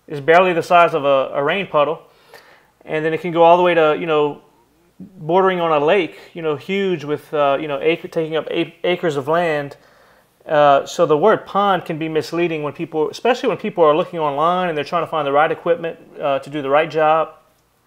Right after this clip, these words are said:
So, uh, I kinda just wanna talk about that real quick.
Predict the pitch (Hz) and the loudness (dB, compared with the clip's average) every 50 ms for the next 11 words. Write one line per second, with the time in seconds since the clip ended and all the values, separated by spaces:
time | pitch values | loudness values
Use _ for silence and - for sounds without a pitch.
0 | _ _ _ _ _ _ _ - - - - 180 170 165 160 156 156 151 147 139 | _ _ _ _ _ _ _ -20 -18 -4 2 4 6 8 8 8 8 6 6 4
1 | 135 - - - - _ - - - _ - _ _ _ _ _ _ - 170 - | 2 -2 -12 -20 -20 _ -20 -20 -20 _ -20 _ _ _ _ _ _ -12 -8 -2
2 | - 226 208 190 190 185 - 196 175 156 - 175 165 156 165 143 151 151 131 151 | 0 0 2 2 -2 -2 -2 -2 -2 0 2 2 2 2 2 2 0 2 2 2
3 | 147 151 147 151 151 147 - - 151 139 139 - | 0 0 2 0 0 0 -2 -4 -4 -4 -4 -6